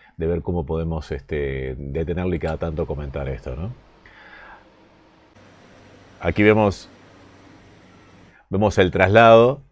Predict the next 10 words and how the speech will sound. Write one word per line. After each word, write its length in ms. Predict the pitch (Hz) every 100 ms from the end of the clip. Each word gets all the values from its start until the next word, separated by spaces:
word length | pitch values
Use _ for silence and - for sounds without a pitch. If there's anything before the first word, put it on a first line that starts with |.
| _ _ _ _ _
del, 300 | 78 80 82
de 100 | 78
lo 160 | 85 85
que 160 | 87 95
es 260 | 92 - -
ese 640 | 90 - 87 80 78 76
cohete. 520 | 71 82 92 95 117 135 _ _ _ _ _ _ _ _
Es 180 | 95 92
impresionante, 920 | 87 78 80 90 90 104 92 82 80 80
¿no? 420 | 87 104 127